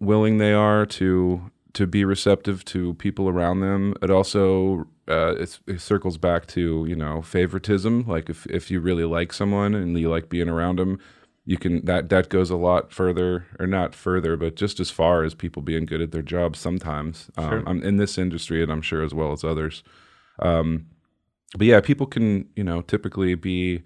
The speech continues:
Speaker 1: i-, if you're working as a P A for more than a year, you're doing it, you, you're,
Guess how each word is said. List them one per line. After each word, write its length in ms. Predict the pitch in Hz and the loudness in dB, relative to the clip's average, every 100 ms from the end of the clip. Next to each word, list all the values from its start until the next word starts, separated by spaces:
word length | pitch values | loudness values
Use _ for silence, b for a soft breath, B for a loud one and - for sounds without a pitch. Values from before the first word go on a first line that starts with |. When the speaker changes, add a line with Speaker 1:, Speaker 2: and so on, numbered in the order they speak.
| b b b b b - | b b b b b 0
Speaker 1:
i-, 40 | |
if 240 | 101 107 | 2 2
you're 120 | 123 123 | 4 4
working 260 | 139 127 | 4 4
as 120 | 117 | 0
a 60 | 107 | 0
P 200 | - 104 | 0 4
A 120 | 104 | 4
for 140 | 107 92 | 4 2
more 220 | 92 95 | 2 2
than 120 | 92 | 2
a 60 | 87 | 2
year, 580 | 73 80 87 87 87 - | 0 0 2 0 -2 -10
you're 180 | 85 85 | -6 -6
doing 360 | 80 87 82 | -4 -2 -2
it, 160 | 78 65 _ _ - | -2 -6 _ _ -14
you, 160 | 78 - | -12 -10
you're, 200 | 80 80 | -6 -6